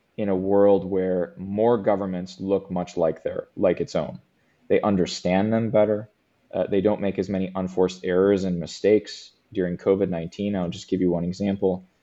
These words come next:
When we saw the rise of so-called wolf warrior diplomacy, uh, out of China, we saw Chinese diplomats making a lot of mistakes, really aggressive,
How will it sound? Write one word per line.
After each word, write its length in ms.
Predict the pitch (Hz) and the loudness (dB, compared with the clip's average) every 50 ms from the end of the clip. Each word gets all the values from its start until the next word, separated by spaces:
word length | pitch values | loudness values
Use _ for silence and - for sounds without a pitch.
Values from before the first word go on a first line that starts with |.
| _ _ _ | _ _ _
When 140 | - 98 95 | -8 -6 -4
we 100 | 95 92 | -4 -4
saw 220 | - - 101 98 | 0 2 2 2
the 100 | 90 95 | 2 2
rise 360 | 87 92 92 92 95 95 92 | 2 2 2 2 2 0 -2
of 100 | 92 90 | -6 -6
so-called 380 | - 98 90 - 95 92 92 98 | -4 -6 -4 0 0 -2 0 0
wolf 280 | 95 95 95 95 - | 0 0 0 0 0
warrior 380 | 98 92 92 92 95 98 98 92 | 2 4 4 4 4 4 2 2
diplomacy, 760 | - - - - 92 90 92 95 92 - - 110 117 120 123 _ _ _ _ _ _ _ _ | 0 -4 -4 -4 -2 -2 -2 -4 -6 -4 -2 -2 -2 -4 -6 _ _ _ _ _ _ _ _
uh, 140 | - 92 92 | -4 -2 0
out 160 | - 98 95 90 | 0 2 2 2
of 120 | 90 - | 0 -2
China, 340 | - - 104 101 107 123 127 | -4 -6 -6 -4 -2 -2 -2
we 140 | 107 98 92 | -2 -4 -2
saw 460 | - 107 98 98 92 90 90 - - | 0 2 4 4 4 4 2 -2 -8
Chinese 340 | - - 104 104 110 104 - | -10 -8 -6 -4 -4 -4 -4
diplomats 480 | - 98 - 101 101 95 95 92 - 95 | -4 -4 -4 -4 -4 -2 -4 -4 -4 -4
making 260 | 92 92 95 95 92 | -6 -4 -4 -4 -2
a 60 | 90 | 0
lot 180 | 90 87 92 98 | 2 2 4 2
of 120 | 101 104 | 2 0
mistakes, 580 | 95 90 - - - 95 85 - - - - - _ _ _ _ _ _ _ _ _ | -4 -6 -4 -2 -2 -2 -2 -4 -8 -20 -20 -20 _ _ _ _ _ _ _ _ _
really 300 | - 104 110 113 127 123 | -2 0 2 4 4 4
aggressive, 880 | 107 90 - 98 95 95 98 - - 113 104 101 101 101 101 - - | 2 2 2 2 2 2 2 0 0 0 2 2 2 0 -2 -8 -16